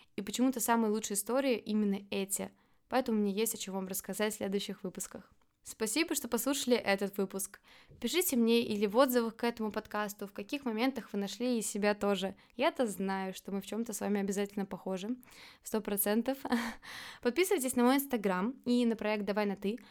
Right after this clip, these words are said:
Я люблю болтать, как вы уже могли догадаться. Так что пишите мне, даже если мы не знакомы, мне будет очень приятно.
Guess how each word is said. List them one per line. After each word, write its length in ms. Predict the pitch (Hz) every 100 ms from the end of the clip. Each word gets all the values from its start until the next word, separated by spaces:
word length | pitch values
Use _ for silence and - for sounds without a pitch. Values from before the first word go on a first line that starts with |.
| - -
Я 240 | 214 269
люблю 240 | 254 214
болтать, 480 | 214 202 196 190 190
как 240 | - 240 240
вы 140 | 233
уже 320 | 220 214 214
могли 260 | 214 214 226
догадаться. 600 | 208 208 214 208 - 202
Так 220 | 214 233
что 140 | -
пишите 380 | 208 220 269 262
мне, 180 | 220 220
даже 300 | 202 226 226
если 280 | 208 208 202
мы 60 |
не 120 | 196 190
знакомы, 420 | 190 - 302 254
мне 160 | 208
будет 200 | 208 208
очень 220 | 214 208 202
приятно. 480 | 196 208 254 226